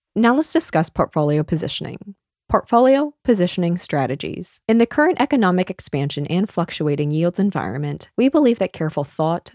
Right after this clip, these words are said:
planning, and attention needs to be devoted to the investor's most appropriate forms and vehicles for implementing the fundamental elements of asset allocation and investment strategy, which include, one, diversification, which means having sustainably low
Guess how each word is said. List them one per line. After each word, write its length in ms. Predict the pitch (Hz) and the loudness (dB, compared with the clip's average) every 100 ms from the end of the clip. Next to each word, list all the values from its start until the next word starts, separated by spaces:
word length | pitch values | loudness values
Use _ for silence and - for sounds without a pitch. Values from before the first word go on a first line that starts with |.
| - | -10
planning, 380 | - 208 214 214 214 | 0 2 2 0 0
and 120 | 240 | 0
attention 560 | 262 185 170 175 165 | 0 0 -2 0 -2
needs 240 | 165 180 - | 0 -2 -2
to 100 | 196 | -2
be 160 | 190 190 | 0 0
devoted 420 | 196 165 151 156 | 0 0 0 -2
to 60 | - | -4
the 120 | 151 | -4
investor's 500 | 151 151 - 151 147 | -2 -2 -4 -6 -4
most 200 | 156 - | -4 -4
appropriate 520 | 147 - 147 151 147 | -6 -6 -4 -4 -6
forms 480 | - 175 180 185 - - | -4 -4 -2 -4 -6 -2
and 220 | 240 254 | 0 0
vehicles 500 | 233 214 185 143 147 | 2 2 2 -2 -4
for 160 | - 160 | -4 -4
implementing 580 | 196 226 185 143 143 151 | -2 0 0 0 -2 -4
the 80 | 175 | -4
fundamental 600 | 180 208 226 196 214 - | -2 0 2 0 0 -2
elements 380 | 160 151 151 151 | -2 -2 -2 -2
of 100 | 175 | -4
asset 300 | 147 147 175 | -4 -6 -4
allocation 560 | 160 175 - 143 151 156 | -2 -2 -2 -6 -6 -6
and 160 | 147 151 | -4 -2
investment 400 | 170 135 - 147 | -2 -4 -6 -10
strategy, 640 | - 202 233 156 - - _ | -6 -4 -2 -2 -6 -14 _
which 200 | 185 190 | -2 0
include, 480 | 208 - 262 151 165 _ | 0 0 0 0 -4 _
one, 420 | 226 226 160 143 180 _ | -2 0 0 -2 -8 _
diversification, 1040 | - 208 233 - 269 269 160 147 - - 180 | -4 0 0 0 0 0 -2 -4 -6 -10 0
which 200 | 214 - | 0 2
means 260 | 233 269 - | 2 2 2
having 340 | 170 160 156 | 0 2 0
sustainably 640 | - 156 156 156 156 151 151 | -2 -2 0 0 0 0 2
low 260 | 156 151 | 2 0